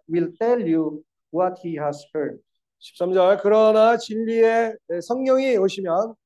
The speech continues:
Speaker 2: 그가 너희를 모든 진리 가운데로 인도하시리니 그가 자의로 말하지 않고 오직 듣는 것을 말하시며 장래일을 너희에게 알리시리라."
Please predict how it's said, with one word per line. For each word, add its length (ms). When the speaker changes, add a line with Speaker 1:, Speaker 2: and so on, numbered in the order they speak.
Speaker 2:
그가 280
너희를 400
모든 560
진리 360
가운데로 720
인도하시리니 800
그가 420
자의로 1000
말하지 600
않고 540
오직 460
듣는 320
것을 680
말하시며 800
장래일을 760
너희에게 680
알리시리라." 600